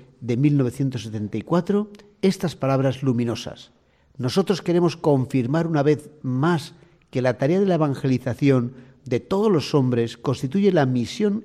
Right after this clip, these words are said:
esencial de la Iglesia. Una tarea y misión que los cambios amplios y profundos de la sociedad actual hacen cada vez más urgentes. Evangelizar constituye, en efecto,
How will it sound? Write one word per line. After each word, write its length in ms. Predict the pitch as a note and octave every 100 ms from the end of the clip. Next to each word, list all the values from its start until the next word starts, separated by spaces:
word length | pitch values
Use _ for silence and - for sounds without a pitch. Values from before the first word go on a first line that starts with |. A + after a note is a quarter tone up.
| -
esencial 760 | D3 B2 A#2 G#2 - C3 B2+ B2
de 160 | A#2 A#2
la 60 | A2
Iglesia. 500 | A2+ A2 - F#2 - _ _ _ - - _
Una 260 | G#3+ A3 A3
tarea 220 | A#2 A#2
y 60 | G#2+
misión 480 | G#2+ - C#3+ D3 D3+ - _ _
que 100 | -
los 200 | B2+ B2
cambios 540 | - G3+ G3+ D3+ B2 D3
amplios 560 | C#3 B2 B2 A2+ -
y 100 | -
profundos 520 | B2+ A#2+ F3 E3 C#3 A#2+
de 60 |
la 60 | A#2
sociedad 340 | - - C3+
actual 400 | - A#2 C3+ C#3 - - -
hacen 280 | E3+ G3+ E3+
cada 160 | F3
vez 180 | E3+ E3+
más 300 | - D#3+ D#3+
urgentes. 600 | C3 G#2 A2+ G2 F2+ - _ _ _ _ _
Evangelizar 720 | A2+ A#2 A#2 B2+ B2 E3 D#3+
constituye, 540 | D#3+ C3 - F3 D#3
en 60 | C#3
efecto, 640 | B2+ - D#3+ - D#3+ D3+